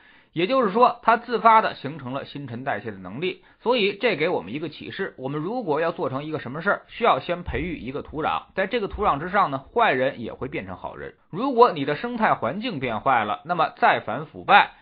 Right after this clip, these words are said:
那么也只是站在厕所上打苍蝇。腐败会不断地冒出，而对于经济来说，创造一个良好的营商和创新环境才是最重要的，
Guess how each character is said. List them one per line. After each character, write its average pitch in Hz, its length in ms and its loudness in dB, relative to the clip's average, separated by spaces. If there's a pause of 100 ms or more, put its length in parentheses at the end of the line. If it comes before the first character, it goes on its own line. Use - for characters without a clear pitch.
那 170 100 -8
么 147 100 -2
也 131 160 -2
只 95 260 -12
是 - 260 -2
站 123 260 2
在 104 140 -4
厕 120 240 -6
所 - 180 -14
上 - 280 0
打 - 160 -16
苍 147 240 -6
蝇。 143 120 0 (320)
腐 160 220 -8
败 254 220 10
会 175 240 0
不 175 180 -4
断 202 220 2
地 92 80 -8
冒 95 200 -6
出， - 320 -8
而 156 100 -4
对 202 120 0
于 214 60 -4
经 247 240 -8
济 170 80 -2
来 135 180 2
说， 156 180 -2
创 190 220 0
造 147 140 0
一 170 80 -6
个 165 80 -2
良 143 260 0
好 104 160 -4
的 98 80 -6
营 131 220 -8
商 180 200 2
和 143 120 -4
创 127 260 -6
新 170 140 -10
环 107 240 -6
境 214 160 -8
才 - 180 -16
是 101 80 -14
最 101 160 -8
重 98 160 -12
要 92 220 -4
的， - 100 -14